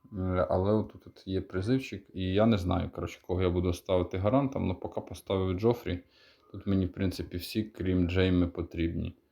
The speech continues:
От Джейми це будуть просто падати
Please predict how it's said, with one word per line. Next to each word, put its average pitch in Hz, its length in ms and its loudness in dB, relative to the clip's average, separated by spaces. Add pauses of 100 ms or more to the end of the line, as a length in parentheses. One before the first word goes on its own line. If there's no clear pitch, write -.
(600)
От 92 260 -2 (140)
Джейми 95 440 2
це - 160 -6
будуть 87 380 -4
просто 90 400 -8
падати 90 880 -2